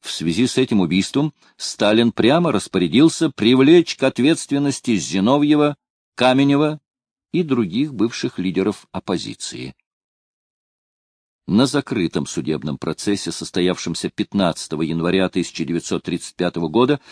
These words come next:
не удалось выдвинуть никаких доказательств соучастия Зиновьева и Каменева в этом преступлении.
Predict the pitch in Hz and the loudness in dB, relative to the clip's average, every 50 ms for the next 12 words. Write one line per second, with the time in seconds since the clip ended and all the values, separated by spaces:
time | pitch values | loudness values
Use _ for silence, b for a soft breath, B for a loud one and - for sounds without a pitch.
0 | B B B - 101 117 127 135 147 143 147 180 190 196 190 151 113 - - - | B B B 2 6 6 8 8 6 6 6 6 6 6 6 6 4 2 -2 -8
1 | - - 85 87 90 113 120 107 104 110 120 123 127 - - 127 120 - 135 135 | -10 -8 -4 0 2 2 2 2 2 2 2 2 0 0 0 0 0 2 0 0
2 | - - 170 98 76 69 90 - - 85 73 101 113 131 147 - 165 165 - - | 0 0 -2 -2 0 -2 -2 -2 -2 -2 0 2 2 2 2 2 0 -2 -2 -6
3 | - b b b b b - - - 123 113 110 - - 120 117 117 110 - - | -16 b b b b b -8 -2 2 4 4 4 2 2 0 0 0 0 -2 -2
4 | - 104 104 101 90 - 101 101 95 101 101 98 92 98 98 92 101 104 - - | 2 2 2 2 2 2 0 2 4 4 4 2 2 2 2 4 4 2 2 0
5 | 113 98 - - 101 98 98 98 101 101 101 101 104 101 101 104 - 113 110 - | -2 -4 -2 0 0 2 2 2 2 2 2 2 2 2 2 0 0 -2 -4 -4
6 | - 117 - - 147 - 135 110 85 80 80 76 - | -4 -6 -6 -6 -4 -2 0 0 0 0 -2 -4 -6